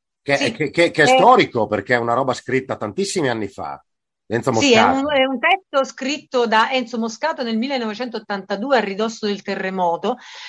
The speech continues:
Speaker 2: ma quel terremoto probabilmente non era solo quello che abbiamo vissuto negli anni ottanta, ma era anche un terremoto culturale, perché,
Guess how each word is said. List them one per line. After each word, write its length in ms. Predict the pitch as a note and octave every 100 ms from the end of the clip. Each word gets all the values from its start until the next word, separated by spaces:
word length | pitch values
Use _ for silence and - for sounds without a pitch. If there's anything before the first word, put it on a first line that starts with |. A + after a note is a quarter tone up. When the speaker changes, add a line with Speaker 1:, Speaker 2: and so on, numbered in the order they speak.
| - -
Speaker 2:
ma 280 | A3 A#3 A3
quel 260 | C#4 D4
terremoto 760 | A#3+ C4+ C#4 C#4+ A#3+ C4 B3+ B3
probabilmente 680 | A#3 A3 A#3 B3 B3+ B3+ A#3+
non 160 | A#3
era 200 | B3 B3+
solo 300 | A#3+ A#3+ A#3
quello 220 | A3 A3
che 120 | G#3 G#3
abbiamo 320 | G3 G#3+ G3+
vissuto 360 | G3+ - G#3+
negli 160 | G3+ F#3+
anni 200 | G3 A#3
ottanta, 520 | C#4+ - A3+ A#3 B3
ma 160 | A3+ G#3+
era 180 | G#3+ F#3+
anche 240 | A3 A#3
un 140 | A3
terremoto 580 | G3+ G3+ G3 F#3+ G3 A3
culturale, 720 | G3+ G3 - G3 A#3 G3+ F#3+
perché, 500 | F#3 G3+ - B3 B3